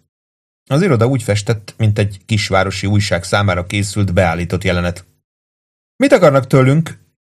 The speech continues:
kérdezte Carmel vádlón. Black asztalára dobta a táskáját, fontosságát hangsúlyozandó, kiszámított mozdulattal félretolt néhány szanaszét heverő iratot. „Azt hittem, pénteken mindent megbeszéltünk.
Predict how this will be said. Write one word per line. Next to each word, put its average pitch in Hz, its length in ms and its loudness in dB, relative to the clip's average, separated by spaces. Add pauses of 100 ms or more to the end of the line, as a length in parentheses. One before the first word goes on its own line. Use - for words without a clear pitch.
kérdezte 107 600 0
Carmel 107 340 2
vádlón. 98 580 0 (540)
Black 175 400 2
asztalára 110 520 2
dobta 120 280 0
a 95 80 0
táskáját, 123 800 0
fontosságát 104 680 0
hangsúlyozandó, 113 840 2 (160)
kiszámított 101 600 -2
mozdulattal 113 560 2
félretolt 92 640 -2
néhány 98 400 -2
szanaszét 90 540 -8
heverő 92 280 0
iratot. 98 420 -2 (680)
„Azt 240 260 2
hittem, 185 480 2 (300)
pénteken 202 480 2
mindent 131 540 2
megbeszéltünk. 117 720 -2